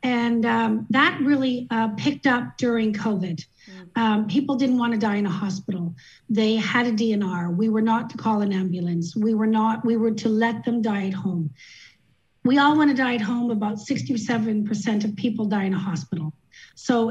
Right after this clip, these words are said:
Speaker 1: it's not making that call at the end of the life. So we work very closely with the doctors and the, and the, and the nurses. So again, they got very busy. So we were able to assist in a non-medical, non-law,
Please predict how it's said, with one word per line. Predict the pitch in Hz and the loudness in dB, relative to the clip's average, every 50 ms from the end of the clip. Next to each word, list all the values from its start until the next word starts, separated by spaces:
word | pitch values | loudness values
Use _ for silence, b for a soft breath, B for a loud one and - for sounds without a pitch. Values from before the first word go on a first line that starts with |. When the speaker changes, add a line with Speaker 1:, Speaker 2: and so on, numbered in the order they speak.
| 226 - | 0 -2
Speaker 1:
it's | 240 214 - - | -2 -2 0 0
not | 254 240 240 240 247 | 0 0 0 0 0
making | 226 220 214 - 226 220 | 0 0 0 -2 -2 0
that | 220 214 208 202 - | 0 0 -2 -4 -6
call | - - 220 214 214 | -4 -2 0 0 0
at | 208 190 | 0 0
the | 190 214 202 | -2 -2 0
end | 202 202 | 0 0
of | 208 | 0
the | 190 196 | -2 -2
life. | 190 185 185 165 | -2 -2 -4 -2
So | - 254 | -2 0
we | 240 226 254 285 294 | 2 4 4 4 4
work | 262 269 269 254 262 | 4 2 0 0 -2
very | 247 208 202 240 240 233 233 | -2 -2 0 0 0 0 0
closely | 214 - - 240 247 254 240 - - - 208 202 | -2 -2 -2 0 0 0 -2 -4 -4 -2 -2 -2
with | 185 202 240 233 233 | 0 0 0 0 0
the | - 220 | -2 -2
doctors | 208 220 214 214 208 - - 269 262 220 - | 0 0 0 -2 -2 -2 -2 -2 -2 -2 0
and | 220 220 | 0 0
the, | 220 214 214 - | 0 -2 -2 -2
and | 226 214 214 | -2 0 2
the, | 208 208 208 214 208 208 | 2 2 0 0 -2 -2
and | 220 214 214 | 0 0 0
the | 208 | 0
nurses. | 196 202 208 226 214 - - 330 330 330 - - B B B B B B B B | 0 0 0 0 -2 0 0 0 0 0 -4 -12 B B B B B B B B
So | - - 262 254 240 233 226 220 165 - - _ _ _ _ _ | -4 0 2 4 4 4 4 2 -2 -8 -14 _ _ _ _ _
again, | 247 214 220 233 226 220 214 208 214 208 - - _ | -2 0 2 2 2 2 2 0 -2 -4 -6 -8 _
they | - 247 254 269 247 202 269 254 262 269 | -6 -4 -2 -2 0 2 4 4 4 4
got | 254 262 233 220 220 | 2 0 0 0 0
very | 220 220 214 208 | 0 2 2 2
busy. | 202 208 208 196 190 208 202 | 2 2 0 0 0 -2 -2
So | - - 226 | -2 -2 0
we | 214 226 254 269 | 0 2 2 2
were | 269 262 254 | 2 2 2
able | 240 226 226 214 214 220 208 | 2 2 2 2 0 0 -2
to | 208 - - 233 214 214 208 202 B B B B B B _ - | -2 0 0 2 2 2 0 -4 B B B B B B _ -4
assist | 233 208 202 - 277 277 240 208 - | -2 -2 0 0 0 0 0 0 0
in | 240 220 | 0 0
a | 214 | 2
non-medical, | 208 208 220 233 254 269 277 262 247 240 247 233 - - 254 247 247 254 254 - _ _ - | 2 2 2 2 2 4 4 4 4 2 0 -2 -2 -2 0 0 0 -2 -4 -8 _ _ -2
non-law, | 226 233 233 240 240 240 247 240 240 226 220 - _ _ _ _ _ 220 208 214 226 220 220 226 220 - - | 0 0 0 0 0 0 0 0 -2 -4 -6 -10 _ _ _ _ _ -2 0 2 2 2 2 2 -2 -6 -6